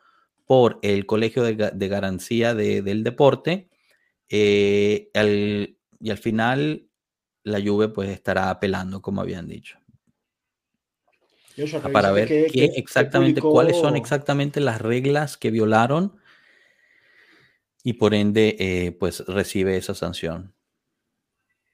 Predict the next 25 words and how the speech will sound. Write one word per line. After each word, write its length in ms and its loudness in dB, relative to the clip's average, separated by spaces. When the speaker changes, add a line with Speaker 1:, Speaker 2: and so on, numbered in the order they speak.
Speaker 2:
Re-, 100 -10
Speaker 1:
Bien. 140 -4
Speaker 2:
revísate 340 0
qué 120 4
publicó 380 6
Di 100 6
María, 360 4
que, 280 0
que 120 -6
tenemos 400 -2
aquí 160 -4
algunos 300 0
amigos 320 0
en 100 0
el, 200 -2
en 160 -4
el 120 -4
chat, 460 0
eh, 340 2
diciendo 340 -2
que 100 6
Di 100 6
María 320 2
puso 280 2
algo, 600 4